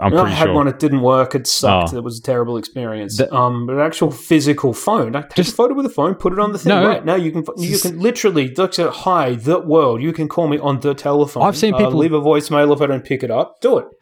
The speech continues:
Speaker 1: I've seen people do that. They have virtual office hours, and they said between these two hours, um, they set up a calendar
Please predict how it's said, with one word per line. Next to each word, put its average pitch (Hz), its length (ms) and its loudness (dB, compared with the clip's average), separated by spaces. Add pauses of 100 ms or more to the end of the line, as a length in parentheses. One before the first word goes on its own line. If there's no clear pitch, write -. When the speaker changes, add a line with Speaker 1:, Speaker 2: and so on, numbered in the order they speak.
Speaker 1:
I've 190 140 2
seen 240 100 2
people 208 160 0
do 170 140 2
that. 123 160 2
They 131 80 0
have 143 180 2
virtual 139 400 0
office 127 300 -4
hours, 87 360 -2
and 117 80 -4
they 113 80 -2
said 104 220 -2
between 139 440 0
these 135 200 0
two 107 180 -2
hours, 104 600 0 (400)
um, 104 500 0
they 107 140 4
set 135 160 0
up 143 100 0
a - 60 -12
calendar 104 600 -2